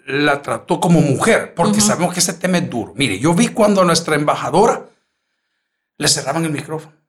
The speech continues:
Speaker 2: Sí.
Speaker 1: Yo vi un bullying dentro fuerte. Pero también he visto hoy algunos capítulos similares. Yo digo, bueno, a ver, ¿la mujer se siente segura en la asamblea o todavía se siente cosificada?
Speaker 2: Bueno, creo que en mi caso,
Speaker 1: Sí.
Speaker 2: eh, como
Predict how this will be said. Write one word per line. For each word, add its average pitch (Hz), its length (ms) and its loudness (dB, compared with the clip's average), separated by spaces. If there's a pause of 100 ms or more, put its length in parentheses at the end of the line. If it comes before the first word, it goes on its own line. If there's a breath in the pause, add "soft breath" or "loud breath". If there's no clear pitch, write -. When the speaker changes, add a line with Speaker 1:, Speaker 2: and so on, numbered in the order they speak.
(360)
Speaker 2:
Sí. - 380 -20
Speaker 1:
Yo 165 260 2
vi 196 200 0
un 170 140 4
bullying 190 380 4
dentro 185 420 2
fuerte. - 760 -6 (1160)
Pero 175 160 4
también 156 280 2
he 160 60 2
visto 180 320 2
hoy 175 340 2
algunos 113 560 0
capítulos 196 520 0
similares. 135 600 0
Yo 143 60 -6
digo, 139 140 -4
bueno, 117 220 -10
a - 60 -4
ver, 113 260 -2
¿la 120 80 -2
mujer 139 240 0
se 170 100 0
siente 196 260 -4
segura 165 320 0
en - 20 -6
la 180 60 -2
asamblea 165 420 0
o 170 60 -2
todavía 156 260 0
se 170 100 0
siente 165 280 -6
cosificada? - 760 -8 (260 loud breath)
Speaker 2:
Bueno, 233 380 0
creo 247 260 0
que 320 260 -4
en 247 360 2
mi 320 320 -2
caso, 220 580 -2
Speaker 1:
Sí. - 100 -14
Speaker 2:
eh, 180 600 4
como 220 480 0